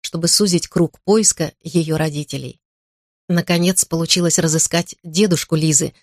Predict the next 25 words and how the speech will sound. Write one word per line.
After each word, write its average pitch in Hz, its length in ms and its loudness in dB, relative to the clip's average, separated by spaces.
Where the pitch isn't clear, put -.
по 214 100 4
материнской 170 580 2
линии. 156 500 -2
Он 175 140 4
рассказал 175 480 0
ей, 156 240 -2
что - 240 -2
когда 156 280 0
ей 160 160 0
было 160 200 -2
всего 165 240 0
лишь 160 220 0
полгода, 165 500 0
мать 175 220 2
забрала 170 440 2
ее 151 320 0
и 180 80 4
ушла 247 320 2
из 180 140 2
дома 208 320 2
в 160 60 -6
Нью-Гэмпшире 160 800 0
со - 140 -2
своим 165 300 2
дружком, 151 560 -2